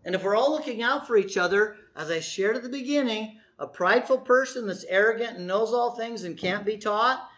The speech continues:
and they're very proud, just ask them and they'll tell you how much they know. That's a person that's all about themselves. But the person who's humble and helpful and compassionate and patient and kind,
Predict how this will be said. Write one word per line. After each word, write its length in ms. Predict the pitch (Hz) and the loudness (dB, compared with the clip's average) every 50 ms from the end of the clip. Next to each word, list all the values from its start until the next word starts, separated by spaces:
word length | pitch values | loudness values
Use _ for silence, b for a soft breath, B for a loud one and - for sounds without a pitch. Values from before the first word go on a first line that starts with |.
| B B _ | B B _
and 80 | 139 143 | -10 -8
they're 100 | 143 139 | -4 -2
very 180 | 156 175 196 | 0 0 0
proud, 500 | 196 196 - 196 185 190 208 233 240 196 | 0 -2 -2 0 2 4 4 4 2 2
just 220 | 180 160 135 - - | -2 -8 -12 -12 -10
ask 360 | 120 127 139 165 202 196 - | -6 -2 0 0 0 -2 -4
them 160 | 233 220 196 | -6 -6 -6
and 140 | 170 156 147 | -6 -4 -6
they'll 160 | 139 135 127 | -6 -8 -8
tell 260 | - - 143 147 156 | -10 -6 -2 0 0
you 140 | 180 196 208 | 0 0 -2
how 120 | 202 196 | -4 -4
much 280 | 196 196 196 196 196 - | -6 -6 -6 -8 -8 -12
they 140 | - 190 190 | -14 -12 -10
know. 420 | 180 180 180 185 202 240 254 254 _ _ _ _ _ _ _ _ _ _ _ _ _ _ _ _ _ _ _ _ _ _ _ _ _ _ _ _ | -10 -8 -8 -8 -8 -10 -12 -14 _ _ _ _ _ _ _ _ _ _ _ _ _ _ _ _ _ _ _ _ _ _ _ _ _ _ _ _
That's 280 | - 147 196 277 285 - | -6 -2 -2 -2 0 -2
a 60 | 349 | -2
person 400 | 339 - 294 262 254 254 - 226 | 2 4 4 4 4 4 0 -4
that's 180 | 220 214 208 220 | -4 -4 -2 0
all 200 | 208 220 233 226 | 2 2 2 2
about 300 | 190 202 202 202 202 202 | 4 4 2 2 0 -2
themselves. 840 | 180 165 151 - 226 277 302 277 - - - _ _ - - - _ _ _ _ _ _ _ _ | -8 -10 -8 -8 -8 -8 -8 -8 -10 -14 -18 _ _ -20 -20 -20 _ _ _ _ _ _ _ _
But 140 | - 214 208 | -8 -6 -6
the 60 | 202 | -6
person 300 | 196 - 262 285 277 285 | -6 -6 -6 -6 -4 -4
who's 160 | 269 254 202 214 | -6 -6 -4 -6
humble 680 | 202 214 226 254 294 302 277 214 170 139 - - - _ _ | -6 -4 -2 0 0 2 2 0 0 -2 -4 -8 -16 _ _
and 120 | - 180 180 | -14 -12 -10
helpful 720 | 185 202 233 277 285 277 285 285 - 180 147 131 b b b b b b | -8 -4 0 0 0 0 -2 -4 -4 -4 -4 -4 b b b b b b
and 160 | 160 170 170 | -12 -12 -10
compassionate 1000 | - 196 170 180 170 - 190 202 240 277 262 269 - 190 170 151 127 104 - _ _ _ _ _ _ _ _ _ _ _ _ _ _ _ _ - | -10 -12 -12 -12 -12 -12 -8 -4 -4 -4 -4 -4 -6 -8 -8 -10 -12 -14 -18 _ _ _ _ _ _ _ _ _ _ _ _ _ _ _ _ -18
and 240 | 151 160 160 156 - - _ _ _ _ _ _ _ _ _ _ | -14 -14 -14 -14 -14 -18 _ _ _ _ _ _ _ _ _ _
patient 720 | - 208 262 285 262 - - - 147 104 - - - - - - _ - | -6 -4 -4 -2 -4 -4 -6 -8 -10 -10 -12 -16 -20 -20 -20 -20 _ -12
and 180 | 147 151 143 | -12 -12 -10
kind, 300 | - - 247 277 269 262 | -10 -12 -12 -12 -12 -12